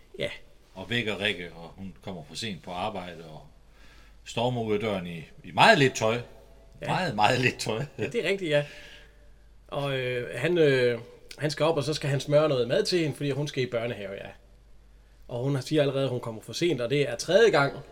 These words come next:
Speaker 1: i denne uge.
Speaker 2: Ja, og hun skulle være der klokken otte. Hvad er, hvad er, øh,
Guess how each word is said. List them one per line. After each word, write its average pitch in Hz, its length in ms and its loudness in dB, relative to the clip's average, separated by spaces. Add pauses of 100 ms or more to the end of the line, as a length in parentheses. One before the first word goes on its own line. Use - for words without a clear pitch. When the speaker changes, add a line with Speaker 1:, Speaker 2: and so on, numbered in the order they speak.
(120)
Speaker 1:
i 127 40 -16
denne 120 260 -4
uge. 113 220 -8 (1700)
Speaker 2:
Ja, 92 200 -2
og 87 80 -4
hun 92 100 -10
skulle 90 220 -6
være 127 100 0
der 104 60 -4
klokken 90 220 -6
otte. 98 260 -4
Hvad 87 180 -6
er, 104 200 -4
hvad 107 120 -6
er, 95 80 -6 (420)
øh, 76 60 -14